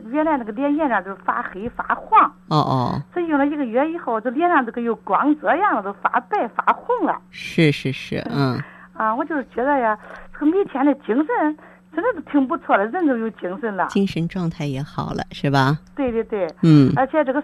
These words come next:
Speaker 1: 睡眠也比以前这个稳当多了，能睡着觉了。
Speaker 2: 嗯。
Speaker 1: 我也知道我们年轻人睡得晚呀。
Speaker 2: 嗯。
Speaker 1: 之前呀，我都是玩手机呀，玩到十二点多才睡。
Speaker 2: 嗯。
Speaker 1: 我觉得这个真的还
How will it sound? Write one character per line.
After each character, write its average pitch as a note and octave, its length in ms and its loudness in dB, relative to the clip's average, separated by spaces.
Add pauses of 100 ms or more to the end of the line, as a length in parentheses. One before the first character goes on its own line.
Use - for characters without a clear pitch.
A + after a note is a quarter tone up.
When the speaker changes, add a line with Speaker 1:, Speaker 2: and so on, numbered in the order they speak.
Speaker 1:
睡 A3+ 100 -4
眠 C#4 340 2 (300)
也 C4+ 80 -4
比 B3 160 -4
以 B3 80 -2
前 A#3 340 0 (440)
这 A3 60 -8
个 G#3 120 -4
稳 A3 140 -4
当 F#3 220 0
多 D#3+ 200 -4
了， F3+ 160 2
能 G#3+ 240 -6
睡 G3 100 -6
着 C4 180 2
觉 C#4+ 280 2
了。 E3 220 -8 (100)
Speaker 2:
嗯。 D#3+ 400 8 (760)
Speaker 1:
我 C#4+ 80 2
也 C4 120 2
知 C#4 140 -10
道 B3+ 120 6
我 A3+ 60 -2
们 A#3 140 -2
年 B3+ 200 0
轻 A3+ 140 -6
人 B3+ 180 -2
睡 F#3 120 -6
得 F#3+ 120 -4
晚 C4 240 4
呀。 F#3 240 -2 (180)
Speaker 2:
嗯。 D3 380 2 (140)
Speaker 1:
之 G#3 80 -10
前 C#4 220 -2
呀， F#3 100 -2
我 G3+ 80 -4
都 A#3+ 140 -6
是 G#3+ 80 -6
玩 A3 280 4
手 B3+ 140 -2
机 F3+ 120 -8
呀， A3+ 140 4
玩 A#3 160 2
到 G#3 120 0
十 - 160 0
二 G3 120 2
点 A3+ 220 0
多 F#3+ 160 -4
才 D#4+ 180 0 (140)
睡。 E3+ 220 -2 (220)
Speaker 2:
嗯。 C#3+ 440 4 (580)
Speaker 1:
我 A3+ 80 -10 (140)
觉 G3+ 80 -4
得 A3+ 140 0
这 F#3+ 100 -14
个 F#3 100 -8 (140)
真 G#3 100 -6
的 C4+ 120 2
还 G#3+ 120 -4